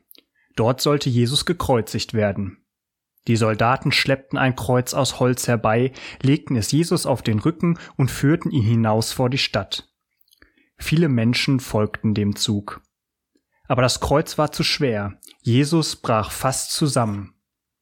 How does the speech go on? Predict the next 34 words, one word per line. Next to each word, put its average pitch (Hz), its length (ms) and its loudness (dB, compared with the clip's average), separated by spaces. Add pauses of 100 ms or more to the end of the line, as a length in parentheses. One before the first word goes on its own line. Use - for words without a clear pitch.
(640)
Da 127 180 0
winkten 170 300 2
die 147 80 2
Soldaten 135 560 0
einem 135 260 0
Mann, 127 480 -2
der 113 100 0
gerade 120 380 0
vom 117 240 -2
Feld 127 440 -2
kam, 127 340 -2 (200)
Simon 139 520 2
von 143 260 -2
Kyrene. 147 560 0 (960)
Ihn 185 240 4
zwangen 131 380 0
sie, 151 200 0
das 131 240 -2
Kreuz 127 400 -2
zu 156 120 -4
tragen. 107 600 -4 (1120)
Endlich 127 420 0
erreichten 120 560 0
sie 131 140 -4
den 139 160 2
Hügel 131 300 2
Golgatha. 107 720 -2 (580)
Die 123 80 0
Soldaten 120 580 2
legten 127 380 0
Jesus 123 400 0
auf 120 160 -2
das - 240 -2
Kreuz, 120 500 -2